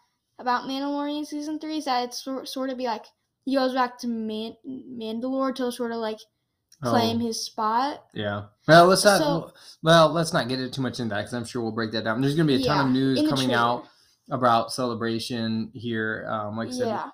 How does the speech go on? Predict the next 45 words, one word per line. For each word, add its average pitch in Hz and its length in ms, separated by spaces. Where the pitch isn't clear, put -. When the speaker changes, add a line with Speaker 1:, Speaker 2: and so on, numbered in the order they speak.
Speaker 2:
I'm 127 80
gonna 143 120
sign 143 260
off. 127 400
I'm 123 160
not 123 120
gonna 117 140
find, 123 480
or 123 100
I'm 123 120
not 127 100
gonna 120 160
see 131 220
any 120 120
spoilers. 117 560
So 110 320
about 123 220
this 143 140
time 139 260
tomorrow, 127 240
hopefully 123 320
we'll 117 140
be 117 80
watching 113 340
Obi-Wan, 123 480
and 107 100
maybe 107 280
we 110 160
can 113 160
do 107 100
a 101 80
podcast 113 880
of, 113 120
um, 107 520
maybe 226 120
tomorrow 226 300
Speaker 1:
Definitely. - 20
Speaker 2:
night. 214 360
Speaker 1:
I 269 160
have 269 360
Speaker 2:
So. - 80
Speaker 1:
to 247 140
do 220 280
a 226 80
pod 226 320